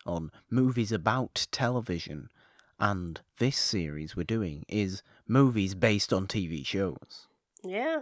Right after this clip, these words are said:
Speaker 2: I mean, we
Speaker 1: So
Speaker 2: did
Speaker 1: it's
Speaker 2: a
Speaker 1: in this
Speaker 2: poll, and you guys wanted to keep the love for television rolling on, so, yes.
Speaker 1: You
Speaker 2: Yeah.
Speaker 1: did. You did. And thank you to all the poll voters on the Patreon,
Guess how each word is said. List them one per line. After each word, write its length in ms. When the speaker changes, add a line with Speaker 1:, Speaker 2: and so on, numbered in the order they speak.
Speaker 2:
I 100
mean, 220
we 100
Speaker 1:
So 40
Speaker 2:
did 60
Speaker 1:
it's 40
Speaker 2:
a 40
Speaker 1:
in 80
this 60
Speaker 2:
poll, 560
and 120
you 80
guys 240
wanted 180
to 80
keep 280
the 220
love 300
for 140
television 800
rolling 460
on, 400
so, 500
yes. 340
Speaker 1:
You 160
Speaker 2:
Yeah. 180
Speaker 1:
did. 220
You 100
did. 420
And 120
thank 220
you 100
to 140
all 140
the 80
poll 600
voters 640
on 340
the 180
Patreon, 920